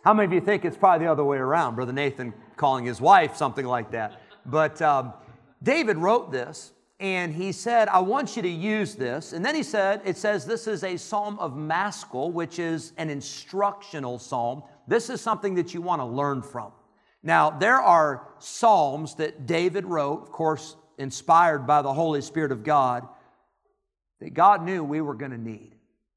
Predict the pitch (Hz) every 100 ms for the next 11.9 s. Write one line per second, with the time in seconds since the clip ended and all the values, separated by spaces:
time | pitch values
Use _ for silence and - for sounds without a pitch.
0 | _ _ _ _ - 160 220 262 233 233
1 | 262 247 262 254 214 196 170 160 - -
2 | 294 269 269 247 262 - 254 254 269 -
3 | - - - 131 208 196 139 226 240 262
4 | 240 262 254 208 208 156 233 269 185 220
5 | 156 208 185 160 - 208 247 254 254 202
6 | 175 - 175 131 - 233 240 - - 208
7 | 196 196 - 170 - 208 254 214 254 277
8 | - _ _ _ _ - 180 160 202 233
9 | 262 220 226 180 160 - - _ _ 127
10 | 117 202 226 214 196 151 143 131 143 113
11 | 147 135 147 135 120 - 175 139 117